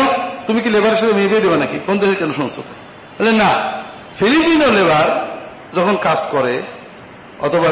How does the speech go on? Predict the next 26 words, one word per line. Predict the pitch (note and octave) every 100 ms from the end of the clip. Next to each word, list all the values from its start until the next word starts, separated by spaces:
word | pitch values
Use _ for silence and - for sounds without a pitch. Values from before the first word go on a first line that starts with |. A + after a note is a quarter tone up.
| D#3
টার্কিশ | E3+ E3 A3+ -
লেবার | F#3+ F3 G#3+ -
যখন | C#3+ D3
কাজ | D#3+ C3+ -
করে, | C#3 B2 A#2+ - - - -
কাজের | F#3 G3 G#3+ C4 C4+ A3+
পরে | A3+ B3+
জায়গাটা | A#3 G#3+ G#3 G#3+
সুন্দর | - G#3+ A3 B3+ B3+
পরিষ্কার | B3+ G#3+ - - G3
করে | - E3
রেখে | D#3 C3+
যায়, | A#2 G2 - - - - - -
আর | F3+ G3
বাঙালি | F#3+ A3 D#4 E4+
লেবার | E4 D4
যখন | A#3+ A3+ -
কাজ | G3 - -
করে, | D#3 D3+ - - - - - - -
কাজের | F3+ F3 G3+ A#3 G3+
পরে | G3
জায়গাটা | G3 F3+ F3+ E3+
ময়লা | D3 D3 C#3
করে | C3+ A#2
রেখে | A2
যায়।" | A2